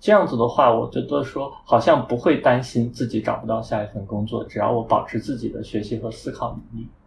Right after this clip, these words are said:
我觉得更多是这样的，因为反而是在上班的时候会碰到说真的发现自己的思考很匮乏的时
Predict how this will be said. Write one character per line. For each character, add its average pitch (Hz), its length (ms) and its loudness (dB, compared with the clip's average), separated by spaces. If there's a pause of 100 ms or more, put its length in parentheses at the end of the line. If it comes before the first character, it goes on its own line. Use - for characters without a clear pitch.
(160)
我 120 60 -10
觉 117 60 -8
得 117 60 -10
更 165 160 0
多 160 140 0
是 - 120 -6
这 - 140 -4
样 143 180 0
的， 107 80 -4 (200)
因 175 100 0
为 202 60 6
反 131 180 6
而 101 180 2
是 156 360 0 (180)
在 127 500 4 (240)
上 - 440 2
班 175 280 6
的 180 140 2
时 120 260 -4
候 117 560 2 (460)
会 269 480 4
碰 156 320 0
到 110 260 6
说 110 540 0 (400)
真 165 180 6
的 151 140 2
发 120 220 4
现 117 200 4
自 113 160 -4
己 - 140 -6
的 - 140 -8
思 - 240 -6
考 - 260 -2
很 107 180 -12
匮 143 240 -2
乏 92 240 -2
的 107 120 -4
时 - 200 -10